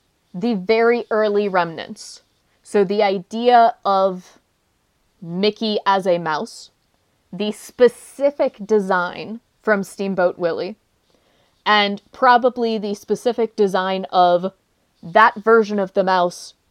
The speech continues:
whistling that song are basically all that's gonna be really open to everybody. Maybe it matters, maybe it doesn't, but it certainly shows how much power Disney and Mickey Mouse have had,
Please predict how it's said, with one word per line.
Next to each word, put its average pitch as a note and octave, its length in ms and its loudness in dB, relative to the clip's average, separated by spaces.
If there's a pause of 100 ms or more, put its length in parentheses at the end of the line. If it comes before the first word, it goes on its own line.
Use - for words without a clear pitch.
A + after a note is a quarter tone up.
whistling G3 720 0
that F3 240 0
song D#3 480 -10 (880)
are B3+ 120 2
basically B3 640 -2
all G3 200 2
that's G3+ 240 -4
gonna F#3+ 200 -4
be F3+ 200 -4
really F3 680 -4 (420)
open F#3+ 640 -4
to F#3 220 -4
everybody. - 560 -10 (800)
Maybe C#4 320 0
it D#4 140 0
matters, C#4 560 0
maybe B3 300 -2
it - 120 -2
doesn't, G3+ 500 -4 (280)
but A3+ 120 0
it A#3 140 -2
certainly D4 400 -2
shows A3+ 580 0
how G3+ 260 -6
much G3+ 400 -6
power A3 580 -4 (280)
Disney G#3 640 0
and F3+ 420 -4 (120)
Mickey G3 380 -6
Mouse E3 320 -6
have F#3 140 -12
had, F#3+ 400 -6